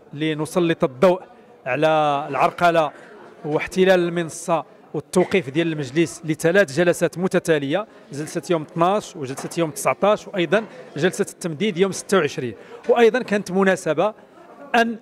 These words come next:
نعطي بعض التوضيحات، شيء من التوضيحات بخصوص مهمة تدقيق التدبير المالي والإداري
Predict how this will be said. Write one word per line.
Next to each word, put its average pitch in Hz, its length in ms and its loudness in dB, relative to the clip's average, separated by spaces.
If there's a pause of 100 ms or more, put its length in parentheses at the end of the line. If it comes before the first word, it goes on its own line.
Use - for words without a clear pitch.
(440)
نعطي 220 340 4
بعض 226 180 0
التوضيحات، 180 760 0
شيء 226 280 -6
من 208 80 -2
التوضيحات 175 540 -2
بخصوص 185 600 -2 (280)
مهمة 175 480 2 (380)
تدقيق 190 560 -2
التدبير 147 560 0 (280)
المالي 165 640 0
والإداري 175 680 0